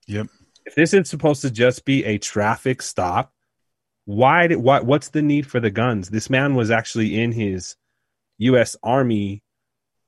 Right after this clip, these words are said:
Speaker 2: like, he was on duty, like,
Speaker 1: Yeah.
Speaker 2: he was, you know what I'm saying? And, and to pull him out of the ride like that and, and to force him down and to handcuff the man like that and take his dignity, man, that's, that is the thing that pisses me off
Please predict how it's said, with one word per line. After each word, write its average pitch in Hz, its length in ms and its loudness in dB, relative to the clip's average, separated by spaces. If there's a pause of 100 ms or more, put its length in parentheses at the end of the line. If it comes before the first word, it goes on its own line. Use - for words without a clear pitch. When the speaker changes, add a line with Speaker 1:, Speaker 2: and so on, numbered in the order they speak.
(640)
Speaker 2:
like, 110 140 0
he 165 100 2
was 131 240 2
on 127 300 4
duty, 113 500 -2
like, 95 180 -6
Speaker 1:
Yeah. 110 140 0
Speaker 2:
he 127 60 2
was, 101 260 -4 (580)
you 113 80 0
know 131 60 4
what 139 80 4
I'm 127 80 0
saying? 135 340 0
And, 107 280 -2
and 101 340 -4 (420)
to 95 120 -6 (120)
pull 160 240 4
him 113 120 2
out 123 160 0
of 117 100 2
the 101 80 -2
ride 123 380 2
like 131 220 0
that 127 280 2
and, 98 300 -4
and 101 180 -6
to 98 100 -8
force 113 400 0
him 110 200 0
down 110 340 -2
and 101 120 -4
to 90 100 -12
handcuff 110 520 -6
the 98 100 -6
man 117 260 -4
like 120 160 -6
that 117 140 -2
and 127 80 -8
take 143 180 -8
his 95 140 -10
dignity, 120 420 -8
man, 104 200 -10
that's, 131 220 -12 (560)
that 175 200 -2
is 165 100 -2
the 123 100 -2
thing 131 280 0
that - 180 -6
pisses 131 380 -6
me 98 200 -6
off 98 400 -10